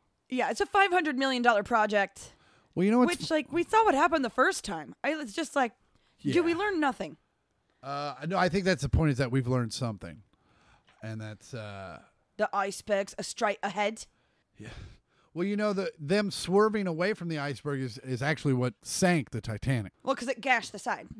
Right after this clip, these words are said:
Speaker 2: It gashed the side. And that's what, because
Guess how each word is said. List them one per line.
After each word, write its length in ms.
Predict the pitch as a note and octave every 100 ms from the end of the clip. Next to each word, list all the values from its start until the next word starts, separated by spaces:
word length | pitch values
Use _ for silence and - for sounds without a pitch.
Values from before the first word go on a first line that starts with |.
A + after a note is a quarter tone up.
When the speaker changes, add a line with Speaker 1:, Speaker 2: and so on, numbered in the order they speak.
| A2+
Speaker 2:
It 120 | D3
gashed 280 | F3 D#3 -
the 60 | C3
side. 400 | - E3+ G2 - -
And 160 | D3 D3
that's 240 | D#3 -
what, 220 | D3+ D3+ C#3 _ _
because 520 | C#3+ C3 D#3 C#3+ -